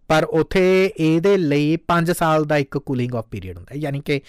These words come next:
ਜੇ ਤੁਸੀਂ defense department ਦੇ ਵਿੱਚੋਂ retire ਹੋ ਰਹੇ ਹੋ ਜਾਂ ਛੱਡ ਕੇ ਜਾ ਰਹੇ ਹੋ, ਤਾਂ privately ਕਿਸੇ ਐਸੀ firm ਦੇ ਵਿੱਚ ਕੰਮ ਨਹੀਂ ਕਰੋਗੇ ਜਾਂ ਉਸ firm ਦੇ ਲਈ ਕੰਮ ਨਹੀਂ ਕਰੋਗੇ ਜਿਹੜੀ defense ਖੇਤਰ ਦੇ ਨਾਲ ਜੁੜੀ ਹੋਊਗੀ। ਔਰ ਘੱਟੋ ਘੱਟ ਪੰਜ ਸਾਲ। ਆਸਟ੍ਰੇਲੀਆ ਦੇ ਵਿੱਚ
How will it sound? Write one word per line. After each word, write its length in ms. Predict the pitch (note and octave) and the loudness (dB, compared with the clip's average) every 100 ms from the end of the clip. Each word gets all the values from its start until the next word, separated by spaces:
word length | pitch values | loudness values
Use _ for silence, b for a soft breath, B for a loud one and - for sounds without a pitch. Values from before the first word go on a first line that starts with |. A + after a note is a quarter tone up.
| B B | B B
ਜੇ 140 | C#3+ D3+ | -2 0
ਤੁਸੀਂ 260 | E3+ F3+ | 2 2
defense 400 | D3 C3+ C3+ D3+ | 0 0 -2 -2
department 560 | F3 E3 E3 D#3 F3 F3 | -2 0 0 0 0 0
ਦੇ 140 | E3 | 0
ਵਿੱਚੋਂ 300 | D3 - D3+ | 0 0 0
retire 360 | C#3+ C3+ B2 B2+ | 0 -2 -4 -4
ਹੋ 140 | C3 | -6
ਰਹੇ 100 | C#3 | -6
ਹੋ 100 | D#3+ | -2
ਜਾਂ 140 | D3+ D#3+ | 0 -2
ਛੱਡ 220 | - B2+ | -4 -12
ਕੇ 160 | B2 C#3 | -8 -6
ਜਾ 180 | A#2+ B2 | -6 -6
ਰਹੇ 120 | D3+ | -8
ਹੋ, 100 | C3+ - b b b b - | -10 -14 b b b b -2
ਤਾਂ 180 | F3 | 0
privately 800 | A3 - D#3+ E3+ G#3 G3 F3+ G3+ | 0 0 2 4 2 2 0 0
ਕਿਸੇ 260 | F#3+ F3 F#3 | -2 0 2
ਐਸੀ 300 | D3+ C#3+ G3 | 2 2 0
firm 320 | D#3+ E3+ G3+ | 2 0 2
ਦੇ 120 | F#3 | 0
ਵਿੱਚ 200 | D#3 D3 | 0 -2
ਕੰਮ 240 | D3+ C#3 C#3 | -4 -4 -4
ਨਹੀਂ 260 | A2+ F3 | -2 -2
ਕਰੋਗੇ 520 | E3+ D3+ F3+ D#3 E3 | 0 0 0 -2 -2
ਜਾਂ 120 | E3 C3+ | -2 -4
ਉਸ 220 | C3 - | -4 -6
firm 260 | C#3+ D#3 | -2 -2
ਦੇ 160 | D#3+ E3+ | 0 0
ਲਈ 360 | G#2+ G#2 D3 F3+ | 0 -2 0 0
ਕੰਮ 220 | D#3+ D3 | 0 -2
ਨਹੀਂ 180 | D3+ D#3 | -4 -4
ਕਰੋਗੇ 400 | C#3 D#3+ D3+ D#3 | -4 -4 -4 -4
ਜਿਹੜੀ 320 | C#3+ D#3 E3 b b b | -2 -2 -4 b b b
defense 400 | C3 C3+ E3 F3 | -4 -2 -2 -2
ਖੇਤਰ 340 | - C#3+ - B2+ | -4 -4 -4 -4
ਦੇ 100 | B2 | -4
ਨਾਲ 220 | A#2 G#2 | -4 -6
ਜੁੜੀ 220 | G2 G2 | -8 -12
ਹੋਊਗੀ। 260 | G2 C#3 D#3 | -12 -4 0
ਔਰ 200 | D3 D3+ b b E3+ | 0 -2 b b -6
ਘੱਟੋ 300 | - A3 G#3 | 0 0 2
ਘੱਟ 120 | D#3+ | 0
ਪੰਜ 260 | D3+ A#2 G#2+ | -4 -6 -8
ਸਾਲ। 260 | - A2+ | -14 -12
ਆਸਟ੍ਰੇਲੀਆ 500 | A#2+ - C3 D3+ F3 | -12 -4 -2 2 2
ਦੇ 100 | D#3+ | 2
ਵਿੱਚ 280 | C#3+ C3 C#3+ | 0 -2 -8